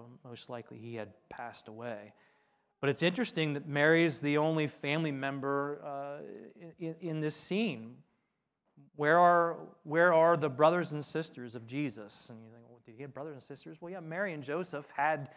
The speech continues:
children together. Jesus was, uh, a miracle birth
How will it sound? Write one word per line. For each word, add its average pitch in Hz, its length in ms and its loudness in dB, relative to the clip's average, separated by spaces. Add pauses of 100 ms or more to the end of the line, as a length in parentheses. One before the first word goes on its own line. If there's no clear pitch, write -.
(140)
children 151 380 0
together. 139 480 4 (400)
Jesus 156 640 0
was, 139 640 0
uh, 143 240 -2
a 139 80 -2
miracle 156 520 6
birth 143 600 4